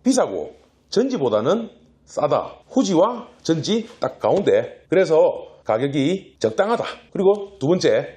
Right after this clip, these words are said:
가성비가 좋다. 전지보다 맛있고 후지보다 맛있고, 근데 가격은 후지하고 전지하고 사이. 세 번째,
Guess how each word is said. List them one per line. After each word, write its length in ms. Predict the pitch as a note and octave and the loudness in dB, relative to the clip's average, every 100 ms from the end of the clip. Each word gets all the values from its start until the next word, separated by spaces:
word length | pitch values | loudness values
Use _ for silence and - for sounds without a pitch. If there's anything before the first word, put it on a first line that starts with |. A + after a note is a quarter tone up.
| - | -12
가성비가 480 | - G2+ F#3+ F#3+ F3+ | -4 -2 -2 2 0
좋다. 380 | B2+ - D2 - | 0 -6 -10 -8
전지보다 400 | - G3 F#3 B2+ | -2 0 2 0
맛있고 560 | F#2 D#2+ - - C#2+ - - | 0 -2 -8 -10 -12 -14 -4
후지보다 340 | B3 F#3+ A#2 F2 | -2 0 0 0
맛있고, 560 | D#2+ G#2+ - D#2 - - | -4 -10 -8 -10 -10 -6
근데 220 | C3 D3+ | -2 -2
가격은 540 | D3+ G2 G#2+ F#3+ - - | -2 -2 -2 -4 -6 -10
후지하고 300 | D3 G#2 G2 | -2 0 -2
전지하고 400 | G#2 F#2 D#2+ B2 | -6 -6 -4 -4
사이. 280 | - F2 D2+ - _ | -2 -4 -4 -14 _
세 160 | - | 0
번째, 560 | E3+ F#3 C#3+ C3+ - | 0 4 2 2 -2